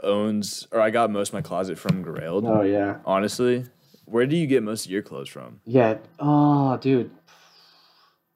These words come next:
Speaker 2: Yeah, I would say a lot of it's, like, Grailed, Depop, uh, Poshmark sometimes too. I really don't,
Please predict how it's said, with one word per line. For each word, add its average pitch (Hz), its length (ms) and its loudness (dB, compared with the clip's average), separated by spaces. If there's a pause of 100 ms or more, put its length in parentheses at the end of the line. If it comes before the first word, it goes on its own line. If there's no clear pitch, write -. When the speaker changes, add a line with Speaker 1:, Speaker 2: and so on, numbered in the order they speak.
(340)
Speaker 2:
Yeah, 123 200 6
I 104 160 2
would 220 160 2
say 381 360 2 (840)
a 123 80 -16
lot 127 200 6
of 147 80 4
it's, 151 140 2
like, 139 160 2
Grailed, 117 540 2
Depop, 107 760 0 (220)
uh, 90 460 -4 (1160)
Poshmark 110 680 -2
sometimes 110 480 -4
too. 101 260 -4
I 95 60 0
really 127 280 4
don't, 101 280 0